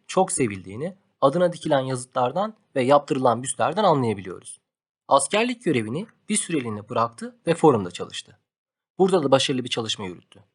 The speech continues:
Sonrasında askerlik mesleğine tekrar geçiş yaptı ve Roma'nın lejyoner komutanlığını üstlendi. Titus, verilen görevleri başarıyla yaparak babasından kendisine kalan algıyı yıkmış oldu.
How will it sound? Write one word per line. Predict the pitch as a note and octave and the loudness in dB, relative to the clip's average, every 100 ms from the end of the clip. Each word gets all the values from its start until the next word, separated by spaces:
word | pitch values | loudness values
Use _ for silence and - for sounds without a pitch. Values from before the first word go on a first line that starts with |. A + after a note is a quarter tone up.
| _ | _
Sonrasında | - E3 B2+ A2 A2+ B2 E3+ - - | 2 6 6 2 -4 -6 -8 -8 -4
askerlik | B2+ - D#3 E3+ E3+ | -2 0 0 -2 -4
mesleğine | A#2 - G#2 F2 | -4 -4 -6 -4
tekrar | D#3+ D#3 G2+ | -4 -2 -4
geçiş | G#2 A2+ F3 - | -4 -6 -4 2
yaptı | A#2 - G#2+ | 2 0 -4
ve | C#3+ - _ _ F3 | -6 -6 _ _ 4
Roma'nın | E3 C3 G#3+ - | 4 4 -2 -4
lejyoner | D3+ C#3 C#3 C3+ | -2 0 2 2
komutanlığını | - G#2+ G#2 G2 F#2 | 0 -4 -4 -6 -6
üstlendi. | F2+ - F2 B1+ - _ _ _ _ _ _ _ _ _ _ _ _ _ _ - | -14 -12 -12 -12 -20 _ _ _ _ _ _ _ _ _ _ _ _ _ _ -8
Titus, | A3+ - D3+ - _ _ C3+ | -8 -6 -10 -12 _ _ -2
verilen | D#3+ G3+ G#3+ F#3+ | 0 0 -4 -2
görevleri | D#3 B2+ A2 A2 - | -2 -2 -8 -10 -2
başarıyla | D3+ - F#3+ A#2 | -2 -2 -4 -4
yaparak | A2+ - F#3 A#2+ - _ _ - | -6 -2 -2 -2 -8 _ _ 0
babasından | G3 G3 - C3+ B2+ | 2 0 0 -2 -2
kendisine | - E3+ D#3+ E3+ D#3 | 0 0 0 -2 -2
kalan | B2+ A2+ | -2 -2
algıyı | D#3+ C#3+ F3 F#3 | 0 0 0 -6
yıkmış | C#3+ A2+ - | -8 -10 -10
oldu. | - | -12